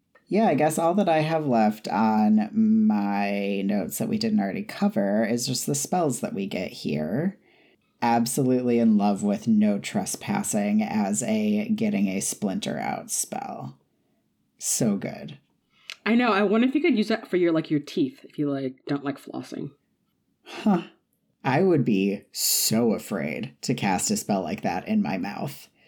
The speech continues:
Speaker 1: Like, what if you had, like, a cavity or, like,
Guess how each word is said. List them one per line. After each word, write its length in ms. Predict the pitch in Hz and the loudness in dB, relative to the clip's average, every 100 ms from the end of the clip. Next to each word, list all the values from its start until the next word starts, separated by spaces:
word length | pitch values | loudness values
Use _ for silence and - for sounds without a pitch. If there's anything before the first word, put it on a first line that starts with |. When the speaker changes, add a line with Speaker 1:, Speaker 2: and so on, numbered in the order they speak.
| _ _ _ _ _ _ | _ _ _ _ _ _
Speaker 1:
Like, 120 | 135 | -2
what 120 | 160 165 | 2 2
if 180 | 165 | 2
you 80 | 190 | 0
had, 220 | 175 170 | 0 0
like, 160 | 165 165 | 0 2
a 160 | 135 117 - | 0 0 -6
cavity 840 | - 131 101 104 107 92 87 80 78 | -8 -2 0 0 0 0 -2 -4 -2
or, 160 | 117 | 0
like, 520 | 107 95 87 - - | 2 0 -4 -10 -20